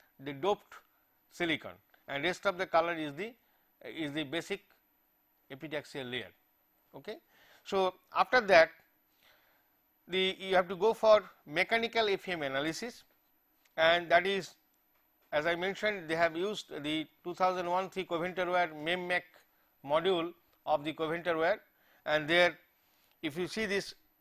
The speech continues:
stress distribution and displacement, it looks like that.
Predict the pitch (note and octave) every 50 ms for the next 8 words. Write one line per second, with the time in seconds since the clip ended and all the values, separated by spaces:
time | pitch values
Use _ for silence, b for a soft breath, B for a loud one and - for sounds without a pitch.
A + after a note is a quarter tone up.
0 | _ _ _ - - - - - A3+ A#3+ A#3 - G3 G#3 - - G#3 G3 F#3+ E3+
1 | - F3+ E3+ F3 F3 - _ _ - - C#3 D3 C#3+ D#3 E3+ - - - A3 A3+
2 | F#3 - E3+ D#3 D3 D3 D3 b b b b b b - D3 C#3+ D#3+ D#3+ - -
3 | D#3 C#3 A#2+ G#2 G2+ G2+ -